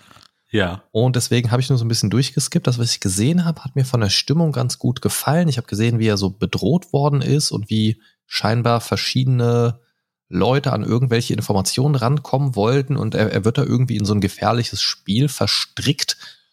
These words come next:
Speaker 2: und
Speaker 1: Oha.
Speaker 2: ja, sein, sein, sein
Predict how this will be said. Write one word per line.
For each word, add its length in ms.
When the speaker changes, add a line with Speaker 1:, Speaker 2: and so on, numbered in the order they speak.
Speaker 2:
und 440
Speaker 1:
Oha. 300
Speaker 2:
ja, 160
sein, 220
sein, 360
sein 560